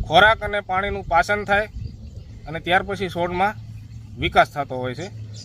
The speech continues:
તો આવી રીતનું તંદુરસ્ત પાન રાખવા જરૂરી છે અને ગેરુ ટપકાનો રોગ પણ આપણે નિયંત્રણ રાખવું પડે. તો મિત્રો, આ દવાનું માપ છે વીસ એમ એલ નું માપ, અ, ભલામણ હોય છે, પણ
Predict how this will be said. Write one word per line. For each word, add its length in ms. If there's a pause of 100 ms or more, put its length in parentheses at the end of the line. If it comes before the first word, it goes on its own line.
(140)
તો 60 (100)
આવી 260
રીતનું 300 (1300)
તંદુરસ્ત 400 (120)
પાન 180
રાખવા 340
જરૂરી 360
છે 140
અને 180
ગેરુ 240
ટપકાનો 420
રોગ 240
પણ 140
આપણે 240 (1200)
નિયંત્રણ 400 (180)
રાખવું 360
પડે. 180 (840)
તો 80
મિત્રો, 240
આ 200
દવાનું 420
માપ 200 (100)
છે 120 (2750)
વીસ 200
એમ 160
એલ 160
નું 200
માપ, 200
અ, 400
ભલામણ 520
હોય 160
છે, 180
પણ 200